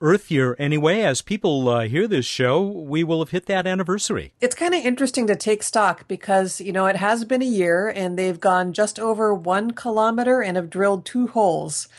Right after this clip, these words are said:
Speaker 2: So, uh, summarized that way, it does not sound like a whole lot. But they've certainly gotten their feet under them. They've figured out how to use all the instruments on this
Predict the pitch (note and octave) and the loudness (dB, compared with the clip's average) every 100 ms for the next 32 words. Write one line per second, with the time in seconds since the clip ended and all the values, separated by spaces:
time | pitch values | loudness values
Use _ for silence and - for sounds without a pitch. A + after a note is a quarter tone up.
0 | - - - G#2+ - G#3 G3 F#3+ F#3+ F3 | -20 -20 -16 -12 0 4 4 4 2 2
1 | E3 E3+ - A#3 C#4 C4+ B3+ A3+ G#3+ G3+ | 2 0 -2 0 2 2 2 0 0 0
2 | G3+ G#3 G3 E3+ F3 F#3+ - - G#3 A3 | 0 0 -2 -4 -2 -2 -2 -4 -2 -2
3 | G3+ F#3+ F#3+ F#3+ F3+ E3 E3+ A3+ _ - | -2 -2 -2 0 2 2 0 -4 _ -20
4 | - _ - F3 F#3+ F#3 - A3+ A3 G#3+ | -20 _ -4 -2 -2 -2 -2 -4 -2 0
5 | G3+ G#3 G#3 G3 F3+ - A#3 A#3+ G3+ G3+ | 2 2 2 -2 -4 -4 -6 -2 -2 0
6 | F#3+ F#3+ G#3+ F#3 F3 E3+ A3 G#3 G3+ F#3 | 2 0 0 0 -2 -2 -2 2 2 2
7 | F#3 F3+ F#3+ F#3 F3 F#3+ F3+ F#3 - F#3 | 0 -2 -2 -2 0 0 0 -4 -6 -6
8 | E3+ D#3+ F3+ G3 | -6 -4 -2 -2